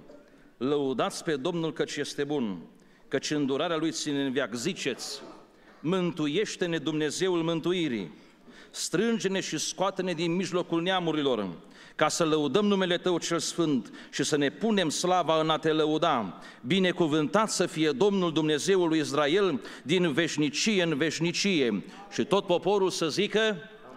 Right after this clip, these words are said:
"Amin." Slăvit să fie Domnul! În această seară stăm înaintea slavei lui Dumnezeu și cred că am putut să simțim cu toții slava Domnului. Cred că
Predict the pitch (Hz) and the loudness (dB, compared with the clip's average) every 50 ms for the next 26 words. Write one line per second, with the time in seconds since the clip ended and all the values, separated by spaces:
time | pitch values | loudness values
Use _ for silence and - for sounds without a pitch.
0 | 127 127 135 143 175 190 190 190 185 185 196 220 208 180 156 131 - - - - | -12 -4 -2 0 2 2 2 0 0 2 2 2 2 2 0 -2 -2 -2 -2 0
1 | 160 165 175 156 151 208 - - - 170 - 147 165 175 170 180 175 147 127 117 | 0 0 0 0 0 -2 0 0 -2 -2 0 0 0 2 2 2 2 2 2 2
2 | 101 92 87 82 - - - - - - - - - - - 127 139 - 190 196 | 0 -2 -4 -8 -10 -14 -16 -18 -16 -16 -16 -16 -14 -4 -2 0 2 2 2 0
3 | - - 180 160 - - 180 196 202 202 208 180 - - - 196 190 190 190 180 | 2 0 -2 -2 0 0 2 2 4 2 2 0 -2 0 0 2 2 2 2 2
4 | 175 180 196 190 190 180 165 - - 170 180 196 196 185 151 190 185 185 190 190 | 2 0 0 0 0 -2 -2 -2 -2 0 0 0 2 2 2 0 2 2 0 0
5 | 156 180 185 185 190 180 139 175 202 175 131 101 90 - - - - - - - | 2 0 2 2 0 0 0 2 2 0 0 -2 -6 -12 -18 -20 -20 -20 -20 -20
6 | - - - - - 131 - - 170 175 - - 170 160 156 147 120 - 139 151 | -20 -16 -8 -4 -4 -2 2 2 0 0 0 0 2 2 2 0 0 0 0 2
7 | 165 165 127 151 151 151 180 170 - 175 165 - - 156 151 143 - - 185 180 | 2 2 0 0 0 0 0 0 0 -2 -2 0 0 -2 -2 0 0 0 0 -2
8 | 165 - 151 147 - 196 190 - - 156 147 - - 160 165 170 160 131 151 156 | -2 -4 -6 -2 -2 -2 -2 -2 -4 -6 -6 -4 -2 0 0 0 2 0 0 0
9 | 151 170 170 160 151 135 113 107 90 - - - - - - - - - 160 165 | 0 0 0 0 0 0 -2 -2 -6 -8 -12 -18 -20 -20 -18 -16 -14 -12 -12 -12
10 | 165 - 160 151 160 196 190 196 - 190 196 185 185 | -12 -8 -2 0 0 0 0 0 0 0 2 2 2